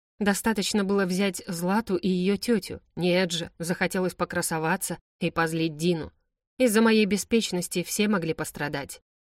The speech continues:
"Не говори ерунды", возмутился брат. "Я только что рассказал ему о доказательствах. Эта информация потребуется брату на встрече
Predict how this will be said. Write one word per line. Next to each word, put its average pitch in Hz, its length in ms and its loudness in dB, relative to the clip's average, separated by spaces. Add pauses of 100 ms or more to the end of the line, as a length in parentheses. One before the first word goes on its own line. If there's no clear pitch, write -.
(160)
"Не 254 140 6
говори 240 340 6
ерунды", 202 600 0 (100)
возмутился 170 680 -2
брат. 156 340 -8 (340)
"Я 226 260 4
только 220 320 0
что 233 200 0
рассказал 208 480 0
ему 165 240 0
о 175 120 -4
доказательствах. 175 880 -4 (180)
Эта 190 200 0
информация 190 540 0
потребуется 185 560 0
брату 185 320 -2
на 175 160 0
встрече 196 480 0